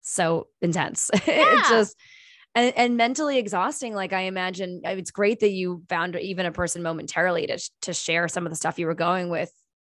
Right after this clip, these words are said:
Speaker 1: at that time. But at the same time, it's like, you know, you don't wanna uncover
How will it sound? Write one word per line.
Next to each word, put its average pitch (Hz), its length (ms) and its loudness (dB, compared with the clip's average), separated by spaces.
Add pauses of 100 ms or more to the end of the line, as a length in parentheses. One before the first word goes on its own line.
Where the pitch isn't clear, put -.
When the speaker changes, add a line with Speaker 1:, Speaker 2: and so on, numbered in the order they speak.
Speaker 1:
at 170 100 -8
that - 140 -8
time. 185 560 -2 (380)
But 196 120 4
at 190 80 -2
the 185 80 -6
same 185 240 -4
time, 180 520 -2 (1080)
it's 196 280 -2
like, 185 340 0 (200)
you 202 120 -6
know, 156 240 -6
you 196 120 -2
don't 202 180 2
wanna 196 260 0
uncover 180 920 -2